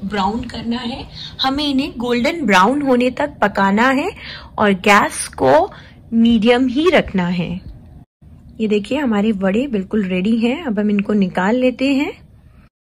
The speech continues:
जब आपके वड़े ठंडे हो जाएं, तब आपको warm water लेना है एक bowl में, और जितने वड़े आपको, अ, उस समय यूज़ करने हैं, उतने वड़ों को आप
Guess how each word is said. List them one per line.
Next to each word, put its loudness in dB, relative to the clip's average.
जब -6
आपके -4
वड़े -4
ठंडे -6
हो -4
जाएं, -4
तब -6
आपको -6
warm -2
water -2
लेना -4
है -4
एक -2
bowl -2
में, -6
और -4
जितने -6
वड़े -4
आपको, -6
अ, -12
उस -8
समय 0
यूज़ -4
करने -2
हैं, -4
उतने -6
वड़ों 0
को -4
आप -6